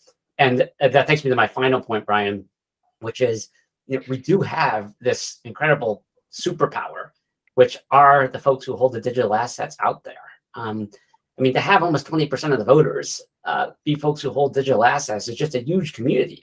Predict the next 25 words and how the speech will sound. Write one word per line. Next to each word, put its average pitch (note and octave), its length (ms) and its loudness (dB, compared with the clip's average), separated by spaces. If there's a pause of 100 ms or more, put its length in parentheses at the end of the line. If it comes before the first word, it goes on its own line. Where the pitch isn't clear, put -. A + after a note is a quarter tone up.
out - 160 -10
there. B2 160 -4
And A#2+ 80 -4
I B2 100 -2
think C3 280 2 (380)
the C3+ 100 6
more D#3+ 320 12
we D#3 100 8
can C#3+ 140 0
engage C3 720 0 (140)
and A#2+ 100 -6
involve A#2 640 2 (100)
them A2+ 460 -2 (500)
in D3+ 140 6
our C3+ 100 8
advocacy A#2+ 640 2
efforts, - 560 -8
the, G#2 220 -8
the F#2+ 100 -8
stronger A2+ 760 -2
that, G2+ 180 -2 (120)
that B2 160 -4
we A#2+ 200 -6
will G2 420 0
be. - 460 -6